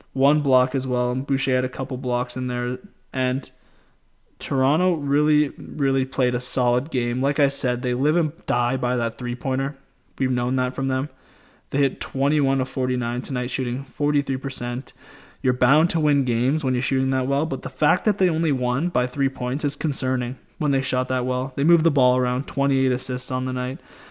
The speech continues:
I think the one thing you can clean off is that they had fifteen turnovers, and that can be an issue for them moving forward. Like I said, being able to take care of the ball. And the biggest concern for me for Toronto is twenty points in the paint.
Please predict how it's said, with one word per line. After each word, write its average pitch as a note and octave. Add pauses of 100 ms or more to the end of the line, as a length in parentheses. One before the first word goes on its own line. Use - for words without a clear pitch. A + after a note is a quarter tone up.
(380)
I -
think D#3+
the D#3
one C#3
thing C#3+
you C3+
can C3
clean C3
off B2
is C3
that B2 (720)
they D3
had C3+
fifteen E3
turnovers, D#3 (240)
and B2+
that B2
can D#3
be D3+
an D3
issue C#3+
for D3+
them C#3+
moving C#3+
forward. C#3+ (520)
Like C#3
I C#3
said, C3+
being C#3+
able C3+
to C#3
take C3+
care C#3
of C3
the C3
ball. C3 (180)
And D3
the D3+ (160)
biggest F#3
concern C3
for B2+
me B2
for B2+
Toronto B2
is B2 (260)
twenty F3
points C3
in C3
the B2
paint. -